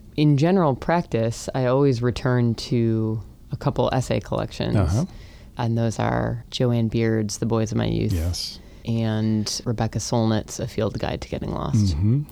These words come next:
Speaker 1: Those are, like, my two essay bibles. So
Speaker 2: Mm-hmm.
Speaker 1: whenever I travel and feel like I might get any writing done,
Speaker 2: Mm-hmm.
Speaker 1: or even when I know that I won't, I just bring them along. One, one of those two always comes with me.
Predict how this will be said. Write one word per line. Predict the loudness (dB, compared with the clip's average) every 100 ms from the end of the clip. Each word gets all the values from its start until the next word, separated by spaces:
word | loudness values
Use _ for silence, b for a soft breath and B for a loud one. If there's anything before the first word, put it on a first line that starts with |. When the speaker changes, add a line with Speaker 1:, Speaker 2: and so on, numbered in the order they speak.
| -8 -2
Speaker 1:
Those | 2
are, | 2
like, | 2
my | 2 0
two | 2 4 4 2
essay | 0 0 2
bibles. | 2 2 2 0 0
So | 2
Speaker 2:
Mm-hmm. | 4
Speaker 1:
whenever | 4 2
I | 0
travel | 0 0 2 2 0 -6 B B B
and | -2 0
feel | 0
like | 0 -2
I |
might | -2 -4
get | -4
any | -2 0
writing | 0 2 2
done, | 2 0
Speaker 2:
Mm-hmm. | 2 2 2 2 2 4
Speaker 1:
or | 4
even | 6 6
when | 4
I | 4
know | 4 4
that | 2
I |
won't, | 2 2 0 -8 -18 -20 -10
I | -6
just | -4 -2
bring | 0 2
them | 2
along. | 2 0 0 0
One, | 2 2
one | 2 2
of | 4
those | 2 0
two | 0 0 2 0
always | -2 -2 -4
comes | -4 -4
with | -6 -6
me. | -4